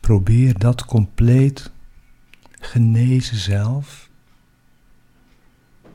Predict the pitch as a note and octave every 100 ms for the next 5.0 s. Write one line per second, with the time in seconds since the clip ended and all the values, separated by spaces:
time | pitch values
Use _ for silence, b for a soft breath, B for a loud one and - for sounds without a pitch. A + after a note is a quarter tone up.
0 | _ _ _ _ _ - _ - - -
1 | G#2 A2+ A#2 - F#2+ G2 - - - A#2+
2 | A2 G#2+ G#2+ G2 F2+ G#2+ - - - -
3 | _ - _ _ _ _ - G#2+ F2 F#2
4 | F#2 - - - A#2 A2+ F#2 F#2+ G2 G#2